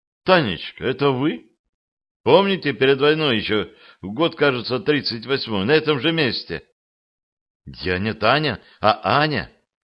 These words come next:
А вас я вспомнила, учитель из Тамбова. Вы тогда приезжали в Ленинград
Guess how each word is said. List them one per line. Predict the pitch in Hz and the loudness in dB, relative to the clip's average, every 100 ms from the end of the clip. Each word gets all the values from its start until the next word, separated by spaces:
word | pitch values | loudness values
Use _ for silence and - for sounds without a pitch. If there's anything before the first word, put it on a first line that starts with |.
| _ | _
А | - 113 | 2 4
вас | 117 156 147 | 6 4 4
я | 170 | 2
вспомнила, | 160 - - 151 156 143 139 135 127 - _ _ - | 0 -4 -6 2 4 4 0 -2 -2 -8 _ _ -2
учитель | 175 - 175 131 | 0 0 0 0
из | 135 - | 0 2
Тамбова. | 160 147 113 98 95 - _ _ _ _ - | 0 2 2 0 -2 -16 _ _ _ _ 0
Вы | 165 | 2
тогда | 165 160 151 | 2 4 4
приезжали | 143 156 123 135 120 | 4 0 2 2 4
в | 113 | 2
Ленинград | 123 127 131 117 107 - | 0 0 -4 0 0 0